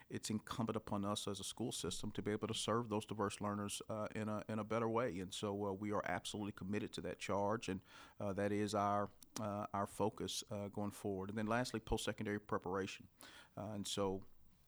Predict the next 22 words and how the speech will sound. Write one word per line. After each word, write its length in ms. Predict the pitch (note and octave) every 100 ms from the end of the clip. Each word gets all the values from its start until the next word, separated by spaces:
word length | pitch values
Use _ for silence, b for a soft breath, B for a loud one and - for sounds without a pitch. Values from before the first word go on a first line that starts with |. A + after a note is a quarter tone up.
| - - -
we've 100 | A2
done 140 | C3+
a 60 | G#2+
lot 220 | A2 G#2+
from 100 | G#2
the 40 |
standpoint 340 | - G#2 - G2+
of 80 | -
Future 240 | F#2 F#2
Ready 180 | E2 G#2
Institutes 680 | A#2+ - - A2 G#2 F#2+ F#2+
and, 200 | F2+ -
and 200 | F#2+ F#2
really 180 | G2+ G#2
working 340 | G2 G2+ G2+
with 200 | G#2 -
our 220 | F#2+ F#2+ F#2
post-secondary 640 | - G2 - - F#2 F2+
partners, 460 | - F2 - G#2 -
Chattanooga 440 | G2 F#2 F#2 F2+
State 460 | - G2+ G2+ G2
and 140 | F#2